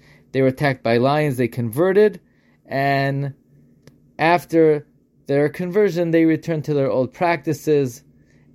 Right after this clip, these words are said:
And there's a machlokes whether their conversion is sincere. Now, the Mishnah that groups together the Kusim with idolaters obviously holds their conversion was not sincere. Tr-, nevertheless, Trumas and Truma. If they separate Truma, it's valid. Umas V'Sei Ma'aser, if they separate Meiser, it's valid.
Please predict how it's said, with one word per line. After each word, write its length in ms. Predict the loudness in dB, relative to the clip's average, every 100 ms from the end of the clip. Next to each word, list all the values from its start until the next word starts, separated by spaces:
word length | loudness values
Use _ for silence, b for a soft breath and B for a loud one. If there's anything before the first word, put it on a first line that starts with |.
| -4
And 160 | 0
there's 120 | 0 0
a 40 |
machlokes 580 | 0 0 0 0 -2 -2
whether 320 | 0 2 0
their 240 | 0 0
conversion 420 | -2 -6 -6 -4 -6
is 120 | -8
sincere. 720 | -8 -10 -4 2 2 2 -4 _ b b b b b -8
Now, 400 | 0 2 4 2
the 520 | -2 -4 0 2 0
Mishnah 380 | 0 -4 -4 -2
that 480 | 0 0 -2 -8 -6
groups 280 | -2 -2 -4
together 440 | 0 2 4 2
the 100 | 0
Kusim 460 | -4 -6 -6 -4 -4
with 180 | -2 -2
idolaters 680 | 0 0 0 -2 -4 -4 -8 -20 _ _ _ -2
obviously 420 | 0 0 -2 -2
holds 260 | 0 0 0
their 220 | 0 0
conversion 420 | -2 -4 -4 -2
was 140 | -4 -2
not 400 | 0 0 -2 b b
sincere. 600 | _ -6 -4 0 0 0 b b b -14
Tr-, 160 | -2
nevertheless, 540 | 4 4 4 2 0 -4
Trumas 300 | -4 -4 -6
and 80 |
Truma. 320 | -10 -10 -10 -10
If 80 |
they 120 | -8 -4
separate 420 | -2 0 0 -2
Truma, 220 | -2 -2
it's 80 | 0
valid. 300 | 0 2 0
Umas 240 | -2 -4 -6
V'Sei 260 | -4 -4
Ma'aser, 260 | -2 -2 -2
if 40 |
they 80 | -6
separate 400 | -4 -2 0 0
Meiser, 400 | 2 0 0 -4
it's 100 | -4
valid. 300 | -4 -4